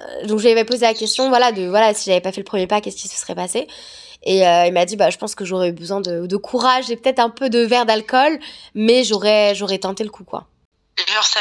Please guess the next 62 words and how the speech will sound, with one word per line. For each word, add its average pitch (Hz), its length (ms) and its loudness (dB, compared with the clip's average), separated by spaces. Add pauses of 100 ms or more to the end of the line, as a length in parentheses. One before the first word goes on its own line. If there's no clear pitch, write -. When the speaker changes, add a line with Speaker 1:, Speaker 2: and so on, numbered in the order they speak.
Speaker 2:
faisait, 202 340 -2
euh, 180 240 -2
deux 202 80 0
jours 196 200 -4
qu'il 202 120 -4
était 196 200 -4
là 208 240 0
et 190 40 -2
qu'il 185 240 -2 (100)
disait - 260 0
qu'il 208 120 -4
allait 180 160 -2
rentrer 175 300 -2
dans 185 160 0 (260)
quatre - 300 -4
mois 240 180 2 (440)
et - 80 -4
qu'il - 140 -2
s'était 196 220 0
rien 214 280 0
passé. 220 360 -2 (300)
Ça - 180 -4 (100)
t'a 220 140 -2
quand 269 140 -2
même 269 180 -2
fait 285 240 -4
un 233 60 -2
truc - 320 -4
quand 262 100 -2
il 226 120 -2
t'a 214 160 -2
dit, « 277 140 -6
Je 233 60 -2
vais 226 80 -2
rentrer 214 280 -4
dans 202 140 0
quatre 208 220 -6
mois », 277 220 2
donc 196 160 -14
tu - 160 -2
savais 220 260 0
que - 140 -6
t'avais 196 200 -2
déjà 220 300 -2
eu 214 60 -6
un 185 180 0
coup - 120 -8
de - 80 0
cœur, 247 360 -2
enfin, 180 320 -2 (100)
Speaker 1:
Mhm. 220 380 -2
Speaker 2:
t'étais 214 240 0
très 226 160 0
consciente, - 400 -2
en 185 80 -2
fait, 180 200 -4 (100)
de, 170 460 -2
que - 120 -6
tu - 140 -2
le - 40 -4
kiffais. - 360 0 (400)
Speaker 1:
Ouais. 220 520 2